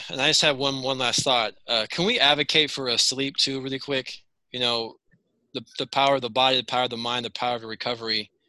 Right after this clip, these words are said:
And we have this thing called, called cell phones. Maybe give one last little,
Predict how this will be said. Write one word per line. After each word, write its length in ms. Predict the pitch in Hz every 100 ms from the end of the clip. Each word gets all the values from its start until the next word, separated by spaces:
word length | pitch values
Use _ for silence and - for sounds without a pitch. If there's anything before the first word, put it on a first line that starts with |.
| _ -
And 420 | 120 117 117 117
we 80 | 131
have 220 | 135 135
this 180 | 131 -
thing 160 | 131
called, 320 | 120 120 113 -
called 200 | 113 113
cell 220 | 143 139
phones. 280 | 120 113 120
Maybe 220 | 170 185
give 180 | 165 147
one 240 | 139 147
last 380 | 139 131 127 -
little, 360 | 131 131 120